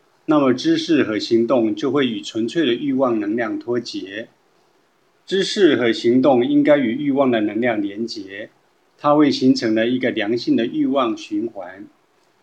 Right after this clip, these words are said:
导致更好的知识和行动，反过来导致更清晰的欲望。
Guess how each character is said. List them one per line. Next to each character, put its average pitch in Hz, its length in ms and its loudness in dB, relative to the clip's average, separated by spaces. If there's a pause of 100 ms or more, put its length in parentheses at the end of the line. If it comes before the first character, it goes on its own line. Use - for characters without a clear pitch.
导 120 160 2
致 151 180 -2
更 165 240 4
好 107 140 0
的 110 120 -2
知 147 260 -4
识 135 280 -2
和 98 160 -10
行 - 340 -6
动， - 200 -6 (960)
反 127 200 2
过 165 160 6
来 123 240 6
导 120 200 2
致 131 160 -4
更 127 240 2
清 175 260 2
晰 156 260 0
的 120 180 0
欲 127 180 -4
望。 107 360 -2